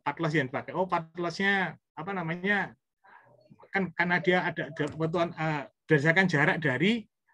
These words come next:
dari relay yang terdekat. Biasanya gitu. Ya sama, nanti untuk relay ada relay yang terdekat. Gitu, Pak.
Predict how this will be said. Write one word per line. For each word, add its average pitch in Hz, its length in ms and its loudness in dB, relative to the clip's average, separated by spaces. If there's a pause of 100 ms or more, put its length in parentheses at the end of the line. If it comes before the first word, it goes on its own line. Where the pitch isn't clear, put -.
(400)
dari 170 480 4 (320)
relay 208 400 8
yang 151 160 4
terdekat. 165 440 -2 (440)
Biasanya 131 400 -6
gitu. - 320 -14 (800)
Ya 113 160 -4
sama, 190 240 2
nanti 123 240 -6
untuk 156 240 0
relay 202 320 0
ada 135 400 0
relay 139 240 4
yang 135 80 -4
terdekat. - 400 -14 (640)
Gitu, - 240 -8
Pak. - 120 -16